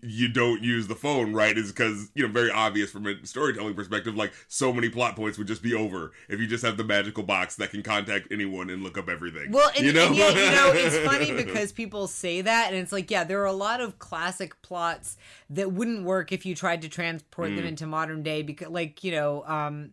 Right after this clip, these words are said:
Speaker 2: a, a movie that I really, really love called After Hours
Speaker 1: Mm.
Speaker 2: would not work at all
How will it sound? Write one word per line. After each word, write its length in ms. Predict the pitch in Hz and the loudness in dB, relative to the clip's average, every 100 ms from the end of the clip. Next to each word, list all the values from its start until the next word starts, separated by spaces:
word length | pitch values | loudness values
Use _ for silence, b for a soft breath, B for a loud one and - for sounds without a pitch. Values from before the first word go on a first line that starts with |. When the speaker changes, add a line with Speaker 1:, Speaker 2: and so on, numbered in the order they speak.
| _ | _
Speaker 2:
a, 280 | 170 170 170 | -8 -6 -4
a 20 | |
movie 540 | 170 156 180 202 208 185 | -6 -4 0 0 -2 -2
that 140 | 165 | 0
I 40 | |
really, 320 | 156 156 170 156 | -2 -2 -4 -4
really 220 | 156 156 | -6 -6
love 320 | 147 151 147 | -2 -2 -4
called 240 | 165 143 | -6 -6
After 380 | 135 147 - 151 | -4 -6 -4 -4
Hours 580 | 139 143 165 180 180 - B B 156 | -2 -2 -4 -4 -6 -10 B B -16
Speaker 1:
Mm. 200 | 156 151 | -10 -4
Speaker 2:
would 240 | 190 240 | 0 0
not 260 | 220 196 170 | 4 2 2
work 240 | 180 - | -4 -4
at 80 | 165 | 0
all 520 | 156 151 143 139 - | 2 2 2 -2 -8